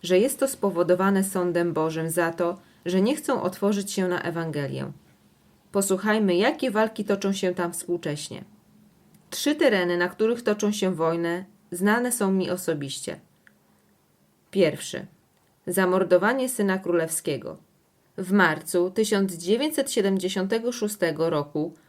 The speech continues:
udałem się z Erlo i jego zespołem w drogę do Mahamberi w Transkei. Przejeżdżaliśmy obok jakiejś zagrody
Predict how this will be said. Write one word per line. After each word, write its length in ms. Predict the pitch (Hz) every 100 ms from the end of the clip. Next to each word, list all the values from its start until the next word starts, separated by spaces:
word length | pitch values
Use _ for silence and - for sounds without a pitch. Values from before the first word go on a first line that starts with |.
| _
udałem 480 | 185 180 185 240 269
się 160 | 247 233
z 120 | -
Erlo 380 | 175 165 165 180
i 100 | 185
jego 260 | 196 202 202
zespołem 580 | 190 - 165 170 175
w 80 | 170
drogę 320 | 185 208 202
do 140 | 170 175
Mahamberi 760 | 175 175 165 165 156 135 123 - _ _ _ _ _ _
w 120 | -
Transkei. 720 | 175 175 185 - 143 135 - - _ _ _ _ _
Przejeżdżaliśmy 800 | - 214 208 202 190 262 - 269
obok 380 | - 175 185 -
jakiejś 320 | 202 208 208
zagrody 680 | 180 185 175 170 156 160 190